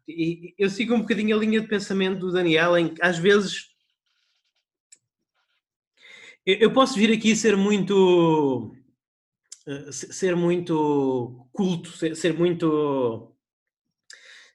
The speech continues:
eh, ser muito perito na cultura de videojogos e, e, e conhecedor de videojogos e tal, mas no final de contas eu acho que, se eu quero ser sincero acerca de que jogos são os meus favoritos, então o meu critério tem de ser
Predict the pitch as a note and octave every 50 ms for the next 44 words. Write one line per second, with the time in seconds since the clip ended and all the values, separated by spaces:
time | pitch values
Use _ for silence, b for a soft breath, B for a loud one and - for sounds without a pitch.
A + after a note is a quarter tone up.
0 | _ _ _ - - _ - C#3+ E3 F3 F3+ F3 E3 - - - - - G3+ F#3+
1 | F#3+ G#3 G#3+ F3 - - - A3 A#3 A3+ - G#3 G3+ F#3+ - F#3 E3+ E3+ F#3+ F#3+
2 | F3 D#3 C#3+ D#3 D#3+ C#3+ C#3+ C3 B2 B2+ C#3+ D3+ E3 D3 B2+ A#2 A2 A#2+ A#2 A2
3 | A2 A2 G#2+ G#2+ A2 B2+ A#2+ A#2 A#2 A2+ A2+ A2+ A2+ A#2+ B2 B2 E3 E3 D3+ -
4 | - D3+ D3 E3 D#3+ D3+ C3 C#3 C#3+ C3+ C3+ C3+ C3+ C3+ C#3+ C#3 C3 B2+ C#3 C3+
5 | C3+ C#3+ D3 D3 D#3 E3 E3 F#3+ F#3+ - G#3 F#3+ E3 E3 D#3+ - - E3 D#3+ D#3+
6 | D#3 D3+ D#3 D3+ C#3+ C#3+ C#3 C#3 - - _ - D#3+ D3+ - D#3 B B B B
7 | - - D#3+ D#3+ - G3+ G3 F#3+ G3 G3 F3 - F#3 F3+ E3 E3 - D#3 C#3+ C#3+
8 | C#3 C3 - D3 C3 B2+ - C3+ - _ _ D3 C3+ C#3+ C#3 C3+ - - D3 C#3+
9 | C3 C#3 C#3+ C#3 - - C#3+ C3 C3 C3+ C#3+ C#3 C#3+ D3+ C#3+ E3 D#3 D#3 D3+ D#3
10 | D3 D3 C#3 D3 C#3+ C#3+ C#3+ C3+ D3 C#3 C3+ C3+ - C#3+ C#3+ D3+